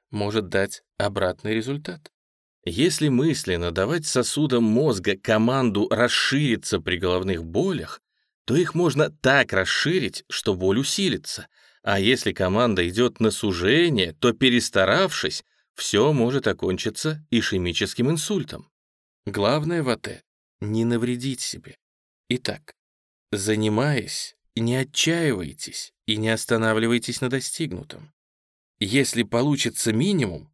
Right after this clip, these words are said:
хорошо. Залогом успеха должны стать регулярные ежедневные занятия А Т. С каждой тренировкой вы почувствуете правильность и необходимость в них, почувствуете, как они положительно сказываются на здоровье.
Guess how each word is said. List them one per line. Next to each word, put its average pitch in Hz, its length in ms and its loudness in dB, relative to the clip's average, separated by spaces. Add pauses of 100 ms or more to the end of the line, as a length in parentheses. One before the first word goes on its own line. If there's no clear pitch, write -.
(140)
хорошо. - 600 -4 (460)
Залогом 127 480 2
успеха 160 560 0
должны 113 420 0
стать 139 340 0
регулярные 107 1000 0
ежедневные 110 840 0
занятия 101 680 0
А 120 140 -2
Т. - 300 -4 (580)
С - 120 -12
каждой 98 380 2
тренировкой 101 800 -2 (100)
вы 123 180 -2
почувствуете 147 800 -2
правильность 123 920 -2
и 123 100 0
необходимость 135 920 -2
в - 60 -18
них, - 280 -18 (320)
почувствуете, 107 840 0
как - 220 0
они 147 180 4
положительно 131 840 0
сказываются 113 720 0
на 139 100 2
здоровье. 175 640 -4